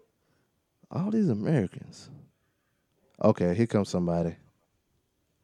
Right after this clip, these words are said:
Oh, the nigga that's, uh, hold up, is this the guy that's over, like, Hennessy and all that shit? I don't think that's him.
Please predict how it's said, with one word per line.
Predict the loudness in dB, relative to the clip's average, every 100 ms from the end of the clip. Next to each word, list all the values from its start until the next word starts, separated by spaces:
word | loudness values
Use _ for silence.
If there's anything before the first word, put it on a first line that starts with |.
| _ _
Oh, | 12 12 12
the | 8
nigga | 8 8 8
that's, | 8 8
uh, | 8 10 8 6 2 -16 _ _ _ _ _ _ _ _ _ _ _
hold | 4 4
up, | 6
is | 4
this | 4
the | 4 4
guy | 6 6
that's | 6 0 -6 _ _ _ _ _ _ _ _ _ _ _ _ _ _ _ _ _ _ _ _ _ _ _
over, | 4 6 4 2
like, | 2 0 2
Hennessy | 4 4 4 0 0
and | 2
all | 2 2
that | 2
shit? | 0 0 -2 -2 _ _ _
I | -8
don't | -6 -4
think | -6 -4
that's | -6
him. | -6 -8